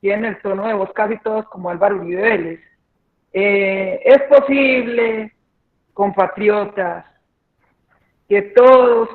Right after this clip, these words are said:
podamos ir a la,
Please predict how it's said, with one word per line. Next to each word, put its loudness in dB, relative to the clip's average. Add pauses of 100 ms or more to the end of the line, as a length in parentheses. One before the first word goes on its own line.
podamos 0 (1200)
ir 0
a 4
la, 2